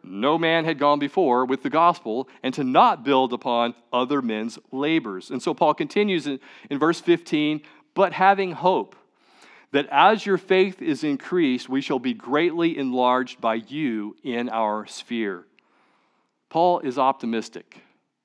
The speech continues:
He believed that the majority of the church would dismiss the critics, that they would grow spiritually, and by that multiplication, even enlarge Paul's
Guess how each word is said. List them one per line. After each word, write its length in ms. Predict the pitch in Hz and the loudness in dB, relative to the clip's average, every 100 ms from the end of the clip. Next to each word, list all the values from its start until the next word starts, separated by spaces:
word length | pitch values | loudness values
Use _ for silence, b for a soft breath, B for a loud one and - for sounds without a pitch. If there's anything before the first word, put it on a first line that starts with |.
| _ | _
He 220 | - 202 214 | -2 0 4
believed 520 | 175 165 165 131 117 | 4 6 6 4 2
that 140 | 135 | 0
the 100 | 190 | 2
majority 500 | 175 170 277 262 175 | 0 0 0 2 4
of 140 | 151 135 | 2 2
the 200 | 143 135 | -2 0
church 420 | - 170 165 - | 2 2 2 -2
would 260 | 139 151 110 | -2 -2 4
dismiss 640 | 180 - 170 190 180 - b b b b | 2 2 0 0 0 -6 b b b b
the 80 | 147 | -6
critics, 720 | - 160 110 - - - - _ b b b | 0 -2 -2 -10 -18 -18 -20 _ b b b
that 140 | 120 | 2
they 100 | 180 | 4
would 220 | 175 160 - _ | 4 2 -2 _
grow 340 | - 170 202 | 0 4 4
spiritually, 720 | 196 - 170 165 170 160 156 - B | 4 4 4 2 0 -2 -2 -6 B
and 180 | 117 101 | -8 2
by 280 | 156 175 165 | 6 6 6
that 360 | 139 139 - | 4 2 0
multiplication, 920 | 131 143 156 131 131 160 151 - 123 | -2 -2 -2 -6 -6 -2 -2 -2 -4
even 340 | 151 151 143 143 | 0 0 0 -4
enlarge 800 | 139 127 131 160 139 123 127 - b | -4 -2 4 6 6 4 -2 -10 b
Paul's 500 | - 143 143 143 135 | 0 4 4 4 -2